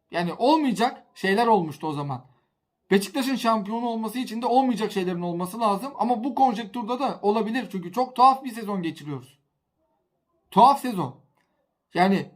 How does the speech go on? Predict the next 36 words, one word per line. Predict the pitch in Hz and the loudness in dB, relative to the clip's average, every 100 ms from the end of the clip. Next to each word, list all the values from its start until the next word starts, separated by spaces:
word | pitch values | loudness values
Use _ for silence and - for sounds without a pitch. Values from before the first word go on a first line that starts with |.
| _ _ - | _ _ 2
aklımdan | 180 190 233 247 262 | 4 4 -2 0 0
şu | 240 | 0
da | 254 | -4
geçmiyor | 226 254 226 220 | -2 -2 -2 0
yani. | 196 160 143 - _ _ _ _ _ _ _ _ _ _ _ _ _ | 0 -2 -6 -12 _ _ _ _ _ _ _ _ _ _ _ _ _
Bir | 175 277 262 | 4 6 4
sürü | 214 233 214 | 0 -4 -4
ihtimal, | 185 - 208 175 - _ _ - | -4 -2 2 2 0 _ _ 2
olmayacak | 220 240 220 190 | 4 4 0 -4
ihtimal | 185 - 202 190 | -4 -4 -2 0
gerçekleşip | 190 180 185 180 175 - | -2 -2 -6 -6 -6 -6
Beşiktaş | 180 - 233 - | -6 -4 -4 -2
da | 220 | -4
önündeki | 202 196 175 | -4 -4 -8
bütün | 180 262 | -8 -6
maçı | 226 196 208 | -4 -4 -6
kazanırsa, | 185 202 247 254 285 - _ _ _ _ | -4 -4 -4 -2 -4 -4 _ _ _ _
maçları | 165 175 180 208 190 | 0 0 0 -2 -2
kazanırsa | 175 208 247 214 | -2 -4 -6 -6
neden | 160 175 226 | -4 -4 -2
şampiyon | 247 233 214 | -4 -4 -4
olmasın? | 180 151 139 160 | -6 -8 -10 -6
Bu | |
da | 208 | -4
ihtimal | 240 226 220 175 | -4 -4 -2 -2
dahilinde. | 165 151 151 | -4 -4 -4
Beşiktaş | 180 - 208 | -6 -6 -8
taraftarları | 202 196 190 180 185 | -4 -4 -2 -4 -2
da | 175 | -4
artık | 175 233 | -6 -10
umutlandı. | 240 - 240 226 170 _ _ _ _ _ _ _ - | -8 -4 -2 -4 -8 _ _ _ _ _ _ _ -2
Ki | 269 | 2
yarın | 269 240 226 202 | 8 8 8 4
Galatasaray | 202 190 180 | 2 2 -2
kazanır | 175 156 156 156 | -4 -6 -6 -2
mı? | 220 262 | -2 -4